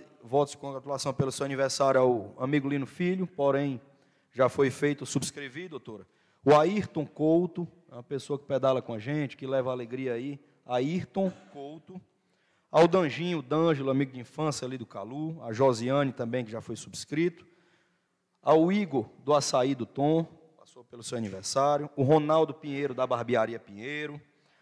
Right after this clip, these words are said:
Arline Saldanha, lá do Recreio, onde a gente faz os pedais e os cafés da manhã, geralmente são lá embaixo da sua tenda, ela faz um café pra todos nós que pedalamos.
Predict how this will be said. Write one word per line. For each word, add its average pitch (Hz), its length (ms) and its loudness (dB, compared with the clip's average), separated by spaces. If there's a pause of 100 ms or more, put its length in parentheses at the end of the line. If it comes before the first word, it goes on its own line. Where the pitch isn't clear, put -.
(140)
Arline 170 420 2
Saldanha, 151 520 2
lá 185 220 0
do 180 100 2
Recreio, 156 600 4
onde 147 200 -6
a 139 40 -8
gente 143 200 -10
faz 143 180 -2
os 131 100 -6
pedais 131 580 -6
e 135 60 -18
os 131 160 -20
cafés 131 440 -4
da 131 100 -2
manhã, 131 380 -2 (360)
geralmente 139 540 0
são 131 200 0
lá 131 280 2
embaixo 120 280 -4
da 127 100 -8
sua 117 200 -8
tenda, 143 400 -8
ela 123 160 -4
faz 123 220 -8
um 123 60 -16
café 120 340 -4
pra 117 140 -6
todos 135 260 -6
nós 123 180 -6
que - 80 -20
pedalamos. 135 760 -6